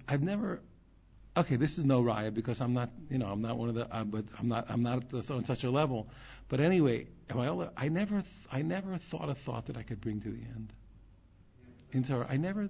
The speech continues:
I never succeeded. I've never, I've never brought any, I've never brought any thought, you know,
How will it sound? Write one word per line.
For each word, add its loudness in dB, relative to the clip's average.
I 0
never -2
succeeded. -6
I've 0
never, 2
I've -2
never -4
brought -6
any, -2
I've -4
never 0
brought -6
any -2
thought, -10
you 0
know, -2